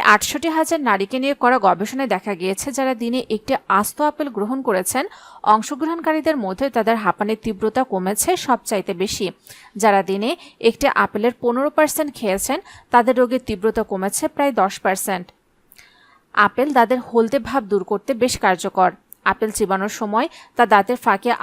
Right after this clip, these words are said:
আটকে থাকা খাদ্যকণা এবং খাদ্যের উপরে হলদেটে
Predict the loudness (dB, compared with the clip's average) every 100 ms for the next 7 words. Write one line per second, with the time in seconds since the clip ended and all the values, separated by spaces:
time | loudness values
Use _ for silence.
0 | -2 0 -4 -2 2 2 2 4 4 4
1 | 2 4 6 4 0 -2 -2 -2 -16 _
2 | -6 -4 2 2 2 -2 -2 -2 -4 -10
3 | -6 2 2 2 2